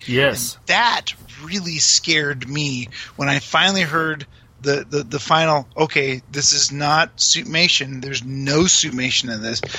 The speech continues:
Speaker 2: It is one hundred percent C G." I was really scared
Speaker 1: Mm-hmm.
Speaker 2: because we've seen a lot of C G lately, and I tell you what, Jurassic Park – is still the m-,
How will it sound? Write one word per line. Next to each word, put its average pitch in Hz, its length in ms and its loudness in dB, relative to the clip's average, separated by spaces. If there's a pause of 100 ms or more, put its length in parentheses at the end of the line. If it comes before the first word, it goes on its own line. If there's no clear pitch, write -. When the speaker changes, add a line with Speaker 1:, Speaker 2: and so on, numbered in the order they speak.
(240)
Speaker 2:
It 135 180 0
is 143 460 2 (180)
one 131 420 2
hundred 165 320 4
percent 131 380 0
C 123 240 0
G." 120 380 -2 (360)
I 147 220 4
was 127 220 -4
really 143 560 -6
scared 135 500 0 (160)
Speaker 1:
Mm-hmm. 117 400 -2
Speaker 2:
because 151 480 0 (400)
we've 175 240 0
seen 170 320 2
a 151 60 -2
lot 143 580 2
of 143 160 -4
C - 460 0
G 160 300 -6
lately, 127 580 -6 (420)
and 139 420 2 (200)
I 143 80 0
tell 143 240 -2
you 147 160 0
what, 156 300 0 (360)
Jurassic 139 600 0
Park – 151 440 0 (360)
is 127 160 0
still 139 640 -2 (920)
the 131 120 2
m-, 135 280 4